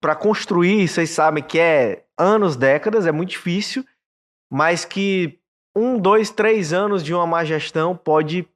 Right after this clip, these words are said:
não, é, dar a continuidade pra aquele projeto que demorou tanto a ser construído. Hoje o Fortaleza é muito bem gerido, é muito bem comandado. As pessoas que lá estão, acho que não há dúvidas, o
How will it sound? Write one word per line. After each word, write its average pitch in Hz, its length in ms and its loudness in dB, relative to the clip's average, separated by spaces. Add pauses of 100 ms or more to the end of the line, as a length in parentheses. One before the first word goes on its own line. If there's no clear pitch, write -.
(120)
não, 156 640 0 (720)
é, 113 680 2
dar 175 220 2
a 175 80 2
continuidade 165 920 0 (420)
pra 151 160 2
aquele 151 260 0
projeto 139 480 0
que - 80 -10
demorou 151 340 0
tanto 151 240 -2
a 147 40 2
ser 151 160 -4
construído. 156 600 0 (240)
Hoje 202 260 4
o 208 40 -4
Fortaleza 180 420 -2
é 175 40 0
muito 170 220 -6
bem 165 140 0
gerido, 139 400 -2
é - 20 0
muito 123 240 -6
bem 139 140 -2
comandado. 143 440 -2
As 113 120 -6
pessoas 185 540 -2
que 170 120 -4
lá 143 200 4
estão, 160 440 0
acho 117 140 -4
que 120 80 -8
não 120 160 0
há 147 80 2
dúvidas, 190 680 2
o - 40 -20